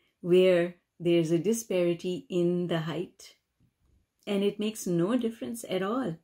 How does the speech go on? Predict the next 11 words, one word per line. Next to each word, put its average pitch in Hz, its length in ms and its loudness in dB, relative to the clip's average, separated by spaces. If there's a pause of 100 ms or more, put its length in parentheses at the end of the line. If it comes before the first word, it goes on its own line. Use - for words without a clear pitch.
(600)
Look 254 240 4
around 269 420 2
you. 160 280 -2 (1000)
Being 285 420 8
tall 226 540 -2 (460)
is 196 240 0
no 202 300 4
guarantee 233 720 4
of 180 180 -8
being 196 220 -2
happy. 202 500 -4